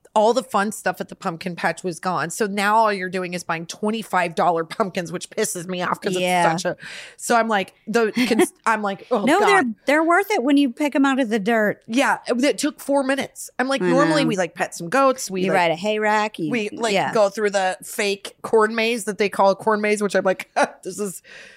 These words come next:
Speaker 1: this is, like,
Speaker 2: I love
Speaker 1: beginner
Speaker 2: that.
Speaker 1: shit."
Speaker 2: You just get itchy. It's perfect. It's heaven. It's honestly my favorite thing to do in
Speaker 1: I
Speaker 2: the
Speaker 1: know,
Speaker 2: world.
Speaker 1: but it's gone. So we went
Speaker 2: Yeah.
Speaker 1: there. It took us literally eight minutes, and I spent fifty-two dollars,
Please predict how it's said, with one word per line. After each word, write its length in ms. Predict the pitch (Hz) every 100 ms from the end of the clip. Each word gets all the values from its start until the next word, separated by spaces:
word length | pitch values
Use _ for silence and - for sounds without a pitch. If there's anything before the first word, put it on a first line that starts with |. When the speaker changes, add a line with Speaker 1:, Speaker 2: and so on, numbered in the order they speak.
| _
Speaker 1:
this 200 | 220 -
is, 220 | 208 180 214
like, 200 | 185 165
Speaker 2:
I 120 | 202
love 80 | 185
Speaker 1:
beginner 260 | 185 190 202
Speaker 2:
that. 180 | 165 156
Speaker 1:
shit." 160 | 240 196
Speaker 2:
You 80 |
just 180 | 196 -
get 140 | 285 -
itchy. 460 | 208 - 175 156 -
It's 200 | 220 -
perfect. 600 | - 320 339 269 160 -
It's 140 | - -
heaven. 380 | 285 294 180 190 _ -
It's 160 | 381 -
honestly 360 | 254 277 -
my 140 | 240 233
favorite 320 | 240 226 220
thing 140 | 220 202
to 80 |
do 120 | 190 190
in 60 |
Speaker 1:
I 40 | 269
Speaker 2:
the 60 |
Speaker 1:
know, 80 | 339
Speaker 2:
world. 160 | 349 160
Speaker 1:
but 60 | 226
it's 80 |
gone. 340 | - 311 233 170
So 160 | - 302
we 100 | 302
went 160 | - -
Speaker 2:
Yeah. 200 | 165 320
Speaker 1:
there. 60 | -
It 80 |
took 160 | - -
us 160 | - - _ -
literally 580 | 240 240 269 269 269 247
eight 180 | 233 -
minutes, 360 | 220 190 - -
and 120 | 220 208
I 40 |
spent 320 | 196 214 190
fifty-two 460 | - 240 240 233 262
dollars, 520 | 214 165 170 170 180